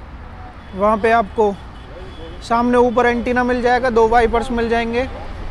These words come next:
अगर headlamps की मैं बात करूँ तो normal halogen bulb के साथ आपको इसके headlamps मिलते हैं। यहाँ पे indicator की प्लेसिंग मिल जाएगी और ये कुछ डिज़ाइन सी मिलती है जो कि सारे model में सेम ही मिलती है।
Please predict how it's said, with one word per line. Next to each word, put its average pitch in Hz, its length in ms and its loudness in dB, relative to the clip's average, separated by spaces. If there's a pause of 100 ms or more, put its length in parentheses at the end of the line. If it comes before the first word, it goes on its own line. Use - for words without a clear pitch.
(1300)
अगर 240 180 6
headlamps 254 440 6
की 269 100 0
मैं 269 140 2
बात 254 200 6
करूँ 254 200 4
तो 269 80 2
normal 254 340 6
halogen 247 360 4
bulb 247 240 2
के 254 80 2
साथ 247 240 4
आपको 247 260 4
इसके 240 180 2
headlamps 240 400 2
मिलते 233 220 2
हैं। 262 80 4
यहाँ 240 120 4
पे 233 100 4
indicator 240 400 4
की 233 100 0
प्लेसिंग 233 320 4
मिल 240 140 2
जाएगी 240 240 4
और 240 100 6
ये 240 160 6
कुछ 220 180 4
डिज़ाइन 226 420 6
सी 233 120 2
मिलती 226 300 2
है 233 160 4 (520)
जो 214 180 6
कि 233 320 2
सारे 233 260 8
model 233 260 4
में 233 120 2
सेम 226 280 6
ही 233 60 4
मिलती 233 280 4
है। 240 140 6